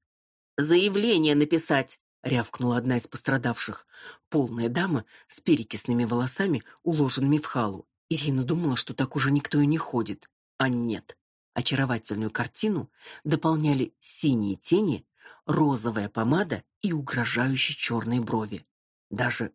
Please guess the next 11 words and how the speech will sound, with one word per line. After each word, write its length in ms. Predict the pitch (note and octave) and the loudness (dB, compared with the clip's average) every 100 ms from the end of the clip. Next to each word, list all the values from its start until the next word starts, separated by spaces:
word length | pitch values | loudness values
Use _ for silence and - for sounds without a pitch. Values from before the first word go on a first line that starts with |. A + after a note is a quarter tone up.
| _ - | _ -4
жутко 500 | A#2+ C3 A#2+ - A#2 | -2 -2 -4 -6 0
чёрные. 540 | - A#2 G#2 G#2+ - _ _ _ | 0 0 -6 -10 -12 _ _ _
То 120 | D3+ | 0
ли 100 | B2+ | 2
наращивание, 720 | B2+ B2+ E3+ - - A2 A2 A2 | 2 2 2 0 -2 -2 -4 -4
то 120 | A2+ | -4
ли 100 | A#2 | -4
татуаж, 580 | A#2 - C3 D#3+ - - - - | -2 0 0 0 -2 -8 -20 -6
как 200 | D3 D3 | -4 0
это 140 | D#3+ | 0
называется. 760 | D3+ D3+ D3 D3 D3 - C3 | 0 2 2 4 2 0 -6